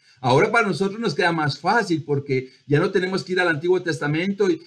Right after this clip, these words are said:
y, de hecho, muchos cristianos ni siquiera logran encontrar algunas escrituras en el Antiguo Testamento que hablen de Jesús. Porque ahora ya tenemos el Nuevo Testamento, en donde está toda la historia en los evangelios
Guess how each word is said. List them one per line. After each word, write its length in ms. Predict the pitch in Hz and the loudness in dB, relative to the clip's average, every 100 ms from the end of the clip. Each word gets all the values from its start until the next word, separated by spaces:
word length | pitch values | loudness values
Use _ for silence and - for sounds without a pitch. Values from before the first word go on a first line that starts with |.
| _ | _
y, 260 | - 160 156 | -10 -8 -4
de 220 | 147 180 | 2 4
hecho, 400 | 240 214 190 - 160 | 4 4 2 0 -6
muchos 760 | 160 185 269 277 262 190 143 | -4 0 2 2 2 2 0
cristianos 920 | 170 151 - 196 202 147 143 160 - _ _ _ - | -4 -6 -6 0 2 2 0 -4 -10 _ _ _ -6
ni 140 | 160 | -2
siquiera 520 | 151 156 185 208 196 165 160 156 - 151 | 0 0 4 4 4 2 0 -2 -6 -6
logran 480 | 151 185 208 214 | 0 4 6 4
encontrar 520 | 180 147 147 143 170 196 | 2 -2 -2 0 2 2
algunas 360 | 185 190 190 | 2 0 0
escrituras 600 | 190 190 170 170 165 170 | -2 -4 -4 0 2 2
en 100 | 151 | -2
el 80 | 139 | -2
Antiguo 400 | 131 139 160 180 | -4 -2 -2 0
Testamento 560 | 180 147 160 160 160 - | -2 -2 -2 -2 -6 -2
que 100 | 135 | 0
hablen 400 | 143 170 175 143 | 2 2 0 0
de 140 | 127 | 0
Jesús. 600 | 117 110 208 247 - - _ _ _ _ _ _ | -2 -6 -8 -8 -12 -20 _ _ _ _ _ _
Porque 240 | - 175 180 | -2 2 4
ahora 260 | 185 226 | 6 6
ya 40 | 226 | 6
tenemos 320 | 208 214 208 | 4 4 0
el 100 | 185 | 0
Nuevo 220 | 185 196 | 0 0
Testamento, 640 | 202 196 185 180 175 156 180 | 2 2 2 0 -2 -2 -2
en 80 | |
donde 180 | 151 143 | 0 -2
está 320 | 135 165 165 | 0 -2 -4
toda 360 | - 180 240 233 | -2 2 4 4
la 60 | 185 | 2
historia 320 | - 175 180 | 0 2 2
en 60 | |
los 140 | 165 143 | 0 -2
evangelios 800 | 143 139 127 170 185 190 185 | -2 -2 0 0 4 2 2